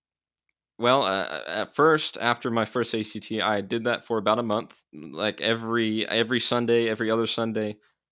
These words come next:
um, I would just sit down and do the A C T for four hours on a Sunday afternoon. I took my, uh, second A C T. I got a slightly better score than the, than my first time. I'm like, "Okay, it's working. It's working." And so then, uh, I continued to practice, continued to get better,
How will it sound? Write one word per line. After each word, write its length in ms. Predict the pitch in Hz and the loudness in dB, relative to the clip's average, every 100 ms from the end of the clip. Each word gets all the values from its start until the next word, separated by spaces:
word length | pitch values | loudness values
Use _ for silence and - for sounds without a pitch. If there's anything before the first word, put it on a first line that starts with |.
| - | -8
um, 320 | 101 101 98 | -6 -4 -4
I 200 | 98 101 | -2 -2
would 360 | 101 101 98 - _ _ _ _ _ 107 | 0 -2 -2 -6 _ _ _ _ _ -2
just 280 | 110 107 | 0 2
sit 180 | - 123 | 0 0
down 340 | 117 110 113 65 | 2 0 -2 -10
and 140 | 98 | -4
do 160 | 107 113 | 0 4
the 140 | 113 | 2
A 20 | |
C 160 | 123 113 | 2 -4
T 140 | - | -4
for 140 | 113 110 | -6 -6
four 260 | - 117 | 0 4
hours 280 | 110 110 110 | 4 4 0
on 80 | 107 | -4
a 40 | |
Sunday 260 | 104 113 110 | -2 -2 0
afternoon. 460 | 110 - 113 110 120 - | -2 -4 -6 -6 -8 0
I 140 | 104 | 2
took 260 | - 120 120 | 2 -2 0
my, 480 | 110 104 101 101 | 0 2 0 -2
uh, 300 | 95 98 98 | -4 -6 -8
second 320 | - 123 123 135 | -2 0 0 -2
A 100 | 123 | -6
C 160 | 135 | -6
T. 320 | 120 139 147 _ _ _ - | -6 -8 -8 _ _ _ 2
I 80 | 123 | 4
got 120 | 139 | 4
a 60 | |
slightly 380 | 131 151 160 151 | 4 2 2 2
better 220 | 131 143 | 0 0
score 460 | 139 - 135 139 151 | 0 -4 -4 -4 -4
than 260 | 127 117 123 | -6 -4 0
the, 300 | 120 113 104 | 0 -2 -6
than 160 | - 120 | -8 -2
my 140 | 120 | -2
first 320 | - 123 - | 0 0 0
time. 280 | 120 120 135 _ _ _ | -2 -4 -8 _ _ _
I'm 160 | - 113 | -4 -2
like, 160 | 110 123 | 0 0
"Okay, 320 | 131 131 123 | 2 4 2
it's 280 | 123 123 - | 2 -4 -2
working. 520 | 120 117 - 131 156 _ _ | 0 0 -4 -8 -10 _ _
It's 140 | - - | -12 -4
working." 420 | 120 120 135 135 | -4 -4 -8 -6
And 140 | 107 | -6
so 180 | - 120 | 2 2
then, 180 | 113 113 | 2 0
uh, 320 | 107 104 101 | 0 -2 -2
I 120 | - | -2
continued 540 | 110 113 - 123 123 117 | -2 -2 -2 0 -2 -4
to 60 | - | -4
practice, 420 | 120 113 123 113 | -2 -2 -4 -8
continued 380 | 104 110 117 107 | -8 -6 -6 -4
to 60 | |
get 200 | 107 95 | -4 -4
better, 360 | 104 107 110 | -4 -4 -4